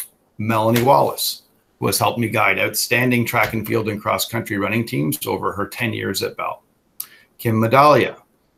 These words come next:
has been our head coach of the swim team and has also coached track and field during her ten years at Bell.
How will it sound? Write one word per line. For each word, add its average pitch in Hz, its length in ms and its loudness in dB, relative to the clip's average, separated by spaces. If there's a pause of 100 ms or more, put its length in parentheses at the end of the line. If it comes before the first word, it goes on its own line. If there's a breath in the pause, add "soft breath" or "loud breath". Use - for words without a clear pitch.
(140)
has 110 160 -8
been 104 140 -6
our 101 140 -2
head 113 320 -4 (160)
coach 123 320 -2
of 110 60 -6
the 98 60 -4
swim 131 300 -2
team 151 280 -2
and 110 100 -6
has 101 140 -8
also 113 320 -2
coached 113 320 -6
track 104 280 -8
and 104 120 -10
field 143 400 -2
during 87 260 -10
her 82 120 -14
ten 92 240 -14
years 85 240 -12
at - 160 -12
Bell. - 280 -12